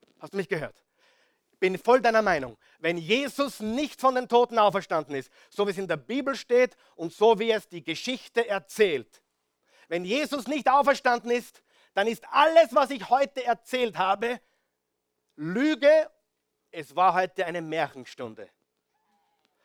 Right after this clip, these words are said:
Du kannst ins Kasperltheater auch gehen. Aber wenn Jesus auferstanden ist, dann ist jedes Wort, was ich heute gesagt habe,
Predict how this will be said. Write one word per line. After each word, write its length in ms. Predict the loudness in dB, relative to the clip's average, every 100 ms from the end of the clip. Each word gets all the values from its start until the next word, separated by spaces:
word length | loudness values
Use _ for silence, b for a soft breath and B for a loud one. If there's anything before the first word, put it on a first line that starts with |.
| _
Du 40 | _
kannst 200 | -6 -6
ins 160 | -10
Kasperltheater 840 | -4 -4 -2 -2 -2 -2 -4 -4 -8
auch 220 | -10 _
gehen. 180 | -20 _ _ _ _ _ _ _ _ _ _ _ _ -16
Aber 320 | -12 -12 -8
wenn 400 | -6 -4 -6 -10 _ _ _ _
Jesus 680 | -6 -6 -6 -6 -6 -6 _ -4
auferstanden 1120 | 0 0 -2 -8 -8 -12 -10 -10 -10 -14 -18 -18
ist, 460 | -20 -20 -20 _ _ _ _ _ _ _ _ _
dann 100 | -18
ist 240 | -18 -18 -10
jedes 360 | -6 -6 -6
Wort, 220 | -4 -4
was 120 | -6 -18
ich 100 | -10
heute 260 | -10 -12
gesagt 420 | -18 -14 -14 -14
habe, 260 | -18 -16 -18